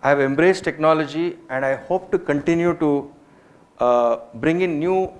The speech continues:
innovative technologies, indigenize it, and bring it to scale for the better good of our country and the world at large.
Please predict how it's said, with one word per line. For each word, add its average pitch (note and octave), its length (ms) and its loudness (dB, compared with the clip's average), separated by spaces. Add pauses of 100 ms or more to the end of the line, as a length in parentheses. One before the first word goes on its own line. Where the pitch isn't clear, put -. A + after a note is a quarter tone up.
(260)
innovative D#3+ 640 2 (240)
technologies, C#3+ 880 0 (800)
indigenize D#3 720 4
it, C#3+ 240 -2 (840)
and C3 260 4
bring D3 200 2
it D#3 120 0
to D#3+ 80 -2
scale C3+ 480 2 (720)
for C#3 120 -2
the C3 100 2
better C#3 260 6
good C#3+ 220 2
of B2+ 160 2
our A#2+ 80 0
country C3 580 -4 (240)
and C#3+ 320 0 (360)
the A#2+ 100 -2
world A#2+ 260 2
at A2 160 -6
large. F2 380 -14